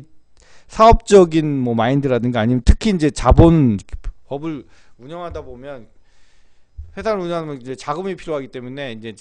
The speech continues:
자본금을 충족을 해야 되는 이제 이슈를 맞추기가 쉽지 않습니다. 이제 그런 측면에서 정부에서는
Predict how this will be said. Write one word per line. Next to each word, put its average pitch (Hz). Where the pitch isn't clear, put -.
자본금을 131
충족을 180
해야 170
되는 135
이제 98
이슈를 147
맞추기가 139
쉽지 -
않습니다. 107
이제 101
그런 185
측면에서 190
정부에서는 151